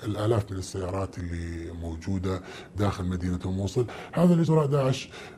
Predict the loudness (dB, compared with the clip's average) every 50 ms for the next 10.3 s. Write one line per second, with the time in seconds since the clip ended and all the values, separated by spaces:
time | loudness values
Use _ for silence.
0 | -2 0 2 4 4 4 4 4 2 2 0 2 4 4 4 6 6 4 2 0
1 | 0 -2 -4 -2 -2 -4 2 2 4 4 4 4 2 2 2 2 0 0 0 0
2 | 0 0 2 2 2 2 2 2 0 0 -2 -2 -4 -4 -4 -2 -2 -2 -2 -2
3 | 2 4 4 4 4 2 -2 -4 -6 -10 -18 -20 -20 -20 -8 -6 -6 -2 4 4
4 | 4 4 4 0 -2 -2 -4 -2 -2 -2 -2 0 -2 -2 -4 -4 -4 -6 -6 -6
5 | -6 -6 -6 -4 -6 -4 0 2 2 4 2 2 2 0 2 4 4 6 6 6
6 | 6 4 4 4 4 4 4 4 4 0 4 6 6 6 6 4 -2 -10 -14 -8
7 | -4 -4 -2 2 4 6 8 8 8 8 8 8 6 6 4 4 4 4 6 6
8 | 4 2 0 -4 -6 -6 -6 -4 -4 -6 -6 -8 -12 -14 -14 -12 -4 -2 -2 -2
9 | 0 -2 -4 -2 0 2 2 4 4 2 2 0 0 0 -2 -4 -2 -2 -2 0
10 | -2 -2 -2 -4 -4